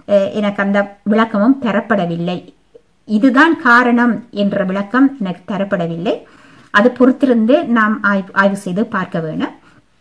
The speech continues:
இந்த தடுப்பூசியால என்ன செய்ய முடியும் என்று கேட்டால், தொண்ணூத்தஞ்சு வீதம் மக்களை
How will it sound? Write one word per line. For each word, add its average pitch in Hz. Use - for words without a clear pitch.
இந்த 403
தடுப்பூசியால 349
என்ன 403
செய்ய 254
முடியும் 196
என்று 233
கேட்டால், 190
தொண்ணூத்தஞ்சு 320
வீதம் 208
மக்களை 254